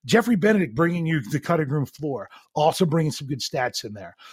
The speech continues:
The War Room is tying in some stats. That one's in, at noon on Wednesdays. You've got, uh, the, the fix, whether it's gonna be about, you know, draft fix, fantasy fix. Th-, that's the, the show now. That's on Tuesdays with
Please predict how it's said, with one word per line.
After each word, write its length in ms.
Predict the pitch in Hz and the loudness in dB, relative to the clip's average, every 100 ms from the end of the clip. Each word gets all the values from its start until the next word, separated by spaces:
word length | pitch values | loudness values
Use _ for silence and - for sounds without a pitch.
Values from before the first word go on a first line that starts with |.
| - | 0
The 80 | 190 | 4
War 300 | 185 208 208 | 8 8 8
Room 200 | 165 143 | 6 4
is 120 | - | 2
tying 320 | 147 131 120 | 0 -2 -2
in 100 | 123 | -6
some 140 | - | -8
stats. 420 | 131 - 104 101 - | -12 -12 -12 -14 -6
That 220 | 165 170 | -6 -2
one's 160 | 190 156 | 0 2
in, 160 | 160 170 | 2 0
at 160 | 160 | 0
noon 200 | 151 165 | 2 4
on 160 | 156 143 | 4 4
Wednesdays. 640 | 135 143 123 110 98 - - - - | 2 0 -4 -8 -14 -16 -20 -20 -12
You've 220 | 160 175 127 | -6 -4 0
got, 480 | 175 185 - - - _ _ _ | 2 2 0 -8 -20 _ _ _
uh, 60 | 156 - | -16 -10
the, 120 | - 165 | -8 0
the 140 | 156 | 0
fix, 460 | - - 226 - - | 2 0 0 0 2
whether 280 | 170 156 | 4 4
it's 120 | 147 - | 2 0
gonna 200 | 175 151 | -2 -2
be 160 | 156 | -2
about, 480 | 151 151 151 120 - _ _ - 113 277 | 0 0 0 -2 -6 _ _ -20 -20 -18
you 60 | 165 | -18
know, 120 | 107 _ | -18 _
draft 360 | 160 185 185 - | 4 4 4 -2
fix, 500 | - 185 165 - - | -4 -2 -2 -4 -8
fantasy 400 | 180 190 190 175 | -2 0 0 -2
fix. 240 | 143 170 | -2 -2
Th-, 240 | - 185 190 131 | 2 2 2 -2
that's 320 | 147 180 214 - | 2 2 2 -2
the, 220 | 196 151 | -4 -2
the 120 | 143 | -2
show 360 | 180 - 208 196 | -2 -2 -2 0
now. 360 | 151 113 107 - - - - | -2 -4 -4 -6 -12 -16 -2
That's 220 | 185 226 | 0 2
on 180 | 269 269 | 4 2
Tuesdays 540 | - 240 254 180 147 | 2 0 0 0 0
with 180 | 107 139 | 0 -2